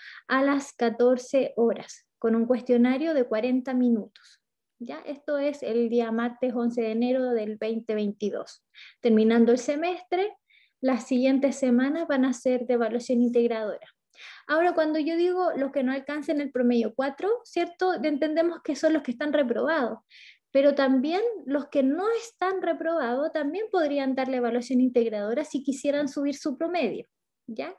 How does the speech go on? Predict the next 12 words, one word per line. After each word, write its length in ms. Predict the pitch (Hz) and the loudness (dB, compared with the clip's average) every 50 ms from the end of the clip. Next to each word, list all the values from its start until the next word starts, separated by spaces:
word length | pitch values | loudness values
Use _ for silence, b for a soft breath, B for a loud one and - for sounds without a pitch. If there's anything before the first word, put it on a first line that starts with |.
| _ - | _ -10
Eso 220 | 294 - - 277 | -8 -8 -8 -8
es, 180 | 277 277 277 277 B B B B B B B - | -8 -6 -8 -10 B B B B B B B 0
queda 320 | 294 302 302 294 285 285 | 2 4 4 4 4 4
abierto 480 | 277 277 285 302 320 330 320 330 - 302 | 4 4 4 4 2 2 0 -2 -2 0
ahí 340 | 294 294 311 339 381 359 - - | 0 2 2 2 2 0 0 -2
al 240 | 262 262 254 240 | -4 -4 -4 -6
que 180 | - 262 247 233 | -6 -6 -6 -4
quiera 460 | 240 269 277 269 277 269 262 262 262 | -2 0 0 2 2 0 0 0 0
hacerlo. 600 | - - 247 220 - - 269 226 190 - - - - _ _ _ _ _ _ _ _ _ _ _ _ _ _ _ _ _ _ _ _ _ _ - | -2 -2 -4 -4 0 2 2 2 2 0 -6 -14 -16 _ _ _ _ _ _ _ _ _ _ _ _ _ _ _ _ _ _ _ _ _ _ -8
¿Ya? 280 | 247 240 254 269 269 269 | -6 -6 -6 -6 -4 -4
Ahí 180 | 262 269 269 269 - | -2 -2 -2 0 2
con, 380 | 294 277 269 269 254 254 247 | 2 4 4 4 4 2 2